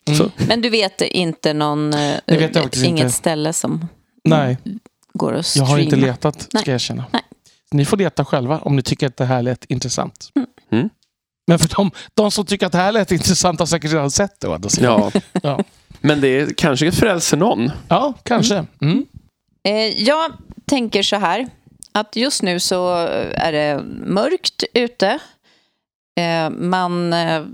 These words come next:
Speaker 3: har jobbat och det blir mörkare och mörkare, man blir tröttare och tröttare. Eh, då måste man ju hitta de här små sakerna som, som faktiskt inte är så ansträngande. Se en serie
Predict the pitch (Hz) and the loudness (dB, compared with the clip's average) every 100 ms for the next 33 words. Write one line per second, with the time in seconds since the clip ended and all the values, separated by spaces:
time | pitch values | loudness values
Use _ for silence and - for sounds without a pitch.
0 | - - _ _ - 170 180 180 151 - | -18 -20 _ _ -6 -2 0 0 -2 -2
1 | 170 - _ 151 151 151 151 147 151 151 | -2 -2 _ -2 -2 -2 -6 -2 -2 0
2 | 190 180 - 202 208 208 175 - 160 156 | -2 -2 -4 -4 -2 -2 -2 -2 -2 -2
3 | 156 202 214 - 180 180 - 185 _ 147 | -2 -2 -4 -4 -2 -2 -4 -4 _ -2
4 | 147 151 - - - _ 151 147 - 175 | 0 -2 -6 -20 -20 _ -2 -2 -2 -2
5 | 233 466 330 302 330 302 - 262 254 196 | 0 0 -2 -2 -2 -2 -2 0 0 -2
6 | - 254 262 - 196 190 - 175 175 170 | -4 -2 -2 0 -2 -2 -2 -2 -2 -2
7 | - - 170 170 147 - - - 60 50 | -4 -2 -2 -2 -4 -6 -16 -14 -12 -10
8 | - - 185 185 - 160 - 147 - 104 | -6 -2 -2 -2 -4 -6 -2 -2 0 -2
9 | - 147 151 - - 151 170 160 113 - | 0 -2 -2 -4 -2 -2 0 -2 -2 -4
10 | - - - - 320 262 247 220 214 208 | -6 -20 -10 -4 -2 -2 -2 0 0 0
11 | 202 202 | 0 -2